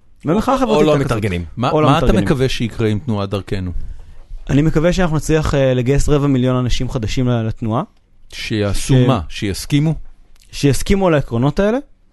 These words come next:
Speaker 1: ויגידו, "אני
Speaker 3: אה,
Speaker 1: מוכן
Speaker 3: די-,
Speaker 1: לצאת
Speaker 3: אגב,
Speaker 1: לרחובות
Speaker 3: ציינו רק
Speaker 1: שצריך."
Speaker 3: שניים, דיברנו על צדק חברתי ודיברנו על, אה, על, אה, שתי מדינות לשני עמים.
Speaker 1: צדק חברתי, שתי מדינות לשתי עמים, אה, כלומר, היפרדות מהפלסטינים, לא אכפת לי איך השתי מדינות האלה יקרו, קודם בוא ניפרד מהם, אחר כך שלהם
Speaker 3: מה,
Speaker 1: מדינה.
Speaker 3: מה זה, מה זה אומר ניפרד?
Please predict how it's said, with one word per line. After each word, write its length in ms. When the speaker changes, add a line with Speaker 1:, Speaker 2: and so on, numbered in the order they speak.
Speaker 1:
ויגידו, 360
"אני 100
Speaker 3:
אה, 60
Speaker 1:
מוכן 200
Speaker 3:
די-, 60
Speaker 1:
לצאת 220
Speaker 3:
אגב, 140
Speaker 1:
לרחובות 280
Speaker 3:
ציינו 200
רק 80
Speaker 1:
שצריך." 140
Speaker 3:
שניים, 260
דיברנו 260
על 60
צדק 300
חברתי 340
ודיברנו 420
על, 180
אה, 340
על, 220
אה, 60
שתי 160
מדינות 400
לשני 220
עמים. 300
Speaker 1:
צדק 240
חברתי, 360
שתי 160
מדינות 260
לשתי 220
עמים, 380
אה, 60
כלומר, 180
היפרדות 340
מהפלסטינים, 680
לא 140
אכפת 340
לי 60
איך 80
השתי 140
מדינות 220
האלה 120
יקרו, 280
קודם 260
בוא 80
ניפרד 440
מהם, 280
אחר 200
כך 100
שלהם 180
Speaker 3:
מה, 60
Speaker 1:
מדינה. 280
Speaker 3:
מה 60
זה, 80
מה 140
זה 80
אומר 180
ניפרד? 540